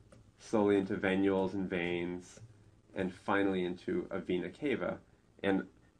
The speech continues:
I should really draw this going like that, the blood is gonna go back into the vena cava. So that's my system,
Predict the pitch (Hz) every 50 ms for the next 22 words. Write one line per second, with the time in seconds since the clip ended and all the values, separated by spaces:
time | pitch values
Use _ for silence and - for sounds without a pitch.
0 | - - 92 - 95 95 107 123 117 101 98 - 95 98 98 95 87 92 92 -
1 | - - _ - - - - - - - - - - _ _ _ _ _ _ -
2 | - - 58 - - - 101 104 85 - - - - - _ _ _ _ _ -
3 | - - - - - - - _ _ _ _ _ _ _ _ - - 101 90 95
4 | 87 90 90 90 - - 82 - 73 - - 50 50 - - - - - 50 50
5 | - - - - - - - - - - - 165 139 - - - - - - -
6 | - - - - - - - 165 143 160 196 208 202 - 156 139 117 113 - -
7 | 127 - - - 62 - -